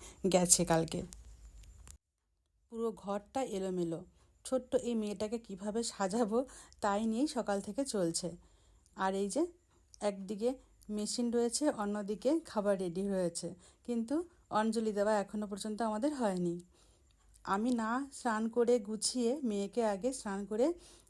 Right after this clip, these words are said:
রেডি করে দিলাম স্কুলে যাওয়ার জন্য। হলুদ মেখে শাড়ি, ব্লাউজ, গয়নাগাটি যা ছিল পরিয়ে দিলাম। ও ঠাকুমার সাথে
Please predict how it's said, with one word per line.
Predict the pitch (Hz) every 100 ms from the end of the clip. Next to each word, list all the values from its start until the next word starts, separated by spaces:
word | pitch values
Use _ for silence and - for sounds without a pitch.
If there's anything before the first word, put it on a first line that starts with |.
| - -
রেডি | 196 185 214
করে | 214 220
দিলাম | 214 226 330 - _ - 208
স্কুলে | - 220 196
যাওয়ার | 185 180 170
জন্য। | 165 165 160 180 _ -
হলুদ | 196 196 185
মেখে | 196 196 - 247 339 - - -
শাড়ি, | - 220 196 190
ব্লাউজ, | 180 185 190 185 190 185 175
গয়নাগাটি | 175 185 190 196 196 185 208
যা | 180 190 214
ছিল | - 202 240
পরিয়ে | 220 190 190
দিলাম। | 180 196 262 - - - -
ও | 185 214
ঠাকুমার | 196 185 196 202
সাথে | 208 202 -